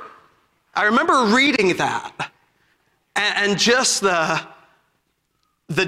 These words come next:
devastating effect, really, and I mean that. Just, some people thought it was funny, <laughs> but, uh, you're obviously used to rejection, but no, the, the devastating effect that just a few words on a piece of paper had.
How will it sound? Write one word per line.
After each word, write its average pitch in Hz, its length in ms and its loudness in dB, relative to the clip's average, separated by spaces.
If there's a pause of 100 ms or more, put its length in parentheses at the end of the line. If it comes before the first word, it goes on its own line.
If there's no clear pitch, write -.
(220)
devastating 170 880 0
effect, - 640 -6
really, 190 300 2
and 147 80 -2
I 147 100 0
mean 185 300 -2
that. 123 320 -6
Just, - 280 -4 (760)
some 226 160 -2
people 165 180 0
thought 156 140 0
it 139 80 0
was - 120 -2
funny, 196 340 0
<laughs> - 0 -
but, - 380 -2
uh, 180 180 -2 (640)
you're 160 180 2
obviously 165 380 0
used 214 200 0
to 165 80 0
rejection, 156 500 -2
but 196 140 -2
no, 202 300 0
the, 185 300 -2 (640)
the 196 140 0
devastating 254 880 0
effect 180 680 -2 (680)
that 165 440 0 (180)
just 339 200 0
a 269 60 0
few 320 340 2
words 220 520 2
on 170 100 0
a 170 60 -2
piece 226 220 -2
of 226 100 -2
paper 220 320 0
had. 151 460 -2